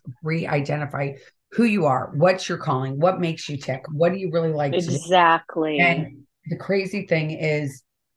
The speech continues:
Speaker 1: you know, I've gone back, you know, I'm back at school. I'm taking all these different courses. You know me, I don't take one, I take three at the same time 'cause I'm a lunatic. And, um, but it's a good lunatic. I will say I'm a good lunatic for doing it.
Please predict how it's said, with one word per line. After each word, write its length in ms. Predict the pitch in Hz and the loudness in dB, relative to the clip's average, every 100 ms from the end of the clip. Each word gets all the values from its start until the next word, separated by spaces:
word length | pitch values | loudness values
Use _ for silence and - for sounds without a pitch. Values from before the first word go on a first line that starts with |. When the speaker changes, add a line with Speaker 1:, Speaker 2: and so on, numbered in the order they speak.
| _ _ _ - | _ _ _ -2
Speaker 1:
you 120 | 170 | 2
know, 160 | 165 151 | 4 4
I've 180 | 170 196 | 2 4
gone 220 | 202 170 | 4 4
back, 220 | 147 139 - | 0 -4 -6
you 140 | 165 | -4
know, 140 | 160 139 | -4 -2
I'm 260 | 165 202 | -2 -2
back 300 | 165 156 151 | 0 0 0
at 160 | - - | -6 -16
school. 360 | - 208 208 - | -2 2 2 2
I'm 160 | 151 | 0
taking 280 | 170 185 160 | 0 -2 -2
all 220 | - 156 | 2 4
these 180 | 175 185 | 4 0
different 280 | 185 165 160 | -4 -4 -2
courses. 380 | 165 160 156 143 | 0 0 -2 -4
You 100 | 160 | -2
know 80 | 165 | -2
me, 100 | 165 | -2
I 120 | 156 | -2
don't 140 | 160 | -4
take 180 | - 147 | -4 -6
one, 180 | 147 147 | -4 -2
I 80 | 147 | -4
take 240 | 143 135 | -6 -10
three 300 | - 151 160 | -8 -4 -4
at 60 | 147 | -4
the 40 | |
same 220 | - 151 143 | -6 -4 -4
time 240 | 147 143 | -4 -6
'cause 160 | 156 147 | -4 -4
I'm 140 | 147 | -4
a 40 | |
lunatic. 640 | 135 135 151 147 143 - - - - - - - - | -4 -4 -2 -4 -6 -10 -10 -16 -20 -18 -18 -14 0
And, 440 | 175 170 165 - | 4 4 2 0
um, 480 | 170 160 151 147 139 _ | 0 2 0 -4 -8 _
but 100 | 196 | -2
it's 160 | 180 170 | -2 -4
a 60 | |
good 200 | 160 170 147 | 2 2 2
lunatic. 500 | 143 143 139 127 - | 0 -2 -4 -8 -4
I 60 | 143 | -4
will 100 | 143 | -4
say 180 | 139 147 | -4 -2
I'm 140 | 139 | -2
a 40 | |
good 240 | 127 147 131 | 0 -2 -2
lunatic 420 | 135 127 123 117 | -4 -4 -8 -12
for 80 | 131 | -8
doing 260 | 131 139 | -4 -4
it. 100 | 131 | -6